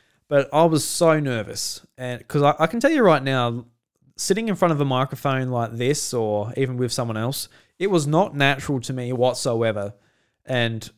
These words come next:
<laughs> I think I said this earlier in the show that this, uh, this whole thing of me sitting in front of a camera or sit-, sitting in front of the microphone, it's just completely unnatural to me. <laughs> Um, but I think over, over time, I,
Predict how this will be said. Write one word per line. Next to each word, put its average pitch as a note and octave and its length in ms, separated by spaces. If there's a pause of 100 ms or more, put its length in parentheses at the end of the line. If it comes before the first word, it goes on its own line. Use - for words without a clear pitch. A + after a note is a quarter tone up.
(240)
<laughs> - 420
I C#3+ 60
think F3 180
I F3 60
said D3+ 140
this C3 140
earlier B2+ 360
in B2 140
the A2+ 80
show B2 380
that G#2+ 300 (920)
this, D#3+ 340
uh, C#3+ 480
this D3+ 140
whole G#3 200
thing E3 200
of C3 80
me C#3 180
sitting C3+ 280
in A#2 60
front B2 160
of A2+ 80
a A2+ 40
camera A#2 440
or G#2+ 40
sit-, C#3+ 220
sitting C#3 260
in A#2 80
front B2 160
of A#2 40
the A2+ 60
microphone, A2 600 (260)
it's D3 100
just D3+ 180
completely D#3 920
unnatural A#2+ 580
to C3 100
me. B2+ 160
<laughs> - 60 (2500)
Um, C3+ 460
but D3+ 220
I D3 60
think F#3+ 200
over, D#3 300
over C3 180
time, D3 320
I, A#2 320